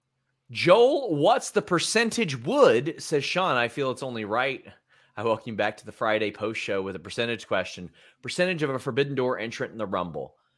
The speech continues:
So when I talked to Rocky Romero, by the way, uh, early notes will be on fightfulselect dot com this weekend, and early access will be on tier two. He didn't rule it out. He said, he, he said they haven't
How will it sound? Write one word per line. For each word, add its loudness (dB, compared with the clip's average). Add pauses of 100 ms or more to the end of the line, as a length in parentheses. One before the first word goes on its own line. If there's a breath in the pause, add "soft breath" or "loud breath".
(920)
So 6
when 4
I 4
talked 2
to 6
Rocky 8
Romero, 6
by 10
the 0
way, 4
uh, 0
early 4
notes 0
will -10
be -4
on -4
fightfulselect -4
dot -2
com -2
this -10
weekend, -6 (100)
and -6
early 0
access 2
will -12
be -8
on -8
tier -12
two. -8 (420)
He -2
didn't 0
rule 0
it 2
out. 4 (1000)
He -8
said, 4
he, -4
he -6
said 0
they 4
haven't 2